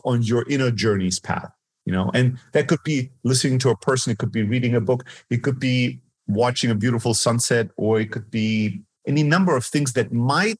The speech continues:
lead you down the pathless path of the journey within to find God, to find truth. But following that external form can never bring you anywhere. And that's sort of also the tenure of all the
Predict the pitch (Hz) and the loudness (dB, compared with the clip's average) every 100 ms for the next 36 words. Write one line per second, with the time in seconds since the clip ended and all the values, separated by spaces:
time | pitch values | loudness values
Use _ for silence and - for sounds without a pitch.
0 | - 127 139 170 - 160 156 147 131 _ | -6 -4 0 -2 -2 0 0 0 -4 _
1 | _ _ - 92 131 151 165 143 127 117 | _ _ -6 0 2 2 2 2 2 2
2 | 110 - - 147 156 - 135 127 - - | 0 -6 -4 -2 -2 -2 -2 -2 -4 -2
3 | 131 107 95 - - 113 104 95 117 107 | 0 0 -4 -12 -4 -2 -2 -2 -2 -2
4 | - 139 139 139 120 113 104 113 101 151 | -2 0 0 2 0 -2 -2 0 0 0
5 | 98 85 _ _ _ _ - 120 - 107 | 0 -6 _ _ _ _ -4 -4 -2 -2
6 | 107 101 92 98 95 87 - 95 - 98 | 0 0 0 0 0 0 -4 -8 -4 -2
7 | 92 - 98 90 - _ _ _ _ - | -2 -4 -6 -8 -12 _ _ _ _ -4
8 | 120 - - 160 165 165 151 139 131 117 | -4 -4 -2 0 2 0 0 0 0 0
9 | 110 - 113 - 165 175 160 117 - 107 | -2 -4 -8 -4 0 2 2 -2 -4 -2
10 | 95 90 95 - _ _ _ - 113 120 | 0 0 -4 -10 _ _ _ -2 0 2
11 | 113 101 95 120 135 101 90 85 82 57 | 2 0 0 0 2 0 0 -2 -2 -4
12 | 52 - - 143 175 165 202 196 190 185 | -4 -4 -4 0 0 2 0 0 0 0
13 | 185 160 147 131 101 - 135 135 117 101 | 0 0 0 0 -2 -4 -2 0 0 -2
14 | _ 120 123 117 113 104 101 | _ -2 0 2 2 2 0